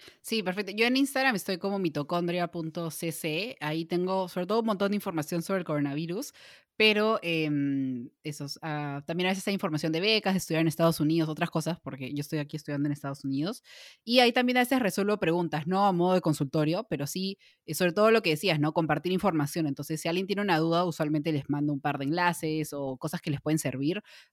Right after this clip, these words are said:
para conversar con sus amigos, con su familia, etcétera. Y luego todos los lunes escribo en Jugo de Caigua, que es un medio de opinión, eh, donde somos varios escritores y divulgadores, y también me pueden seguir por ahí,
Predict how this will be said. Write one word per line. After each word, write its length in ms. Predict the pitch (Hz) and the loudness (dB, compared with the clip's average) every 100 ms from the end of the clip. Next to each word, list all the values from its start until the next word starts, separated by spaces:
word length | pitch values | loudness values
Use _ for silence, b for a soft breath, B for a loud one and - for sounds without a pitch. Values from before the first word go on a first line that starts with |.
| _ | _
para 280 | 156 147 143 | -2 -2 -2
conversar 420 | 151 147 147 151 | 0 0 -2 -6
con 100 | 170 | -6
sus 140 | 165 | -6
amigos, 340 | 123 160 208 165 | -6 -4 -2 -4
con 120 | 143 | -6
su 100 | - | -12
familia, 420 | 139 131 156 143 | -8 -4 -4 -6
etcétera. 380 | 127 127 139 147 b b b _ _ | -10 -10 -10 -12 b b b _ _
Y 180 | 226 254 | -4 0
luego 260 | 240 233 233 | 2 2 0
todos 200 | 240 254 | 0 0
los 160 | 190 | 0
lunes 440 | 190 196 202 220 - | -2 -4 -4 -6 -8
escribo 400 | 156 - 180 190 | -10 -4 -2 0
en 80 | 180 | 0
Jugo 240 | 202 190 | 2 2
de 140 | 170 | 2
Caigua, 480 | 143 156 151 147 175 | 0 0 0 0 -2
que 80 | - | -4
es 80 | 156 | -4
un 140 | 170 | -2
medio 380 | 170 165 165 170 | 2 2 4 2
de 200 | 160 147 | 2 2
opinión, 640 | 143 147 143 147 151 220 - | 0 0 2 2 2 -2 -4
eh, 200 | 151 143 | -4 -2
donde 180 | 139 147 | -2 -4
somos 240 | 151 147 | -4 -2
varios 220 | 156 156 | -2 -2
escritores 580 | 156 - 143 180 175 - | -4 -6 -4 -2 -2 -2
y 60 | 147 | -2
divulgadores, 720 | 139 135 143 147 185 - - | -2 -2 -2 -2 -2 -4 -6
y 220 | 160 156 | -4 -4
también 260 | - 147 170 | -2 0 0
me 80 | 165 | 0
pueden 180 | 175 | 0
seguir 280 | 165 143 139 | 0 -2 -4
por 120 | 160 | -4
ahí, 160 | 139 147 | -4 -6